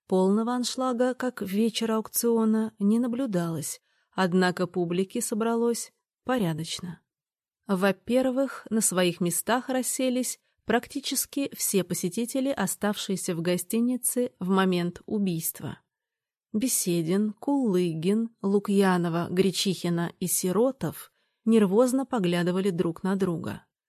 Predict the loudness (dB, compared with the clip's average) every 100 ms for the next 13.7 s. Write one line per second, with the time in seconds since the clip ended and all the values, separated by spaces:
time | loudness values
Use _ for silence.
0 | _ _ _ _ 2 6 6 6 4 4
1 | -2 -6 0 2 2 0 2 0 0 -4
2 | _ -4 2 4 2 2 0 2 2 2
3 | 0 -2 -4 -4 -4 -6 -12 _ _ _
4 | 2 4 4 2 2 0 -2 0 -2 -2
5 | 0 2 2 0 0 0 2 0 0 0
6 | -2 0 -2 0 -4 -4 -6 -10 _ _
7 | -2 0 2 0 0 2 0 0 -4 -2
8 | 0 0 0 -2 -2 -2 -2 -4 -4 0
9 | 2 2 2 2 2 2 0 -2 0 4
10 | 4 4 2 0 0 -2 -4 -8 -4 -2
11 | -2 -4 -4 -2 -4 -4 -8 -12 -20 _
12 | _ _ _ -2 2 2 2 0 2 2
13 | 0 0 0 2 0 0 -4